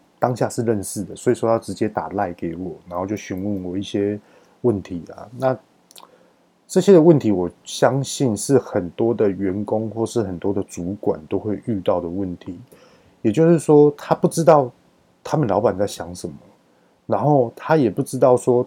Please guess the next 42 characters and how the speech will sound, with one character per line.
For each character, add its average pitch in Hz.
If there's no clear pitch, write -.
到 131
底 107
什 -
么 98
样 120
的 101
策 -
略 107
才 -
是 95
对 90
的。 -
那 151
他 -
们 143
是 139
做 127
有 101
关 123
于 104
设 110
计 101
类 98
的， -
他 -
不 123
是 117
做 113
行 101
销 98
类 98
的， -
就 127
是 120
例 135
如 110
说， 123
呃， 104
广 101
告 127
设 123
计、 107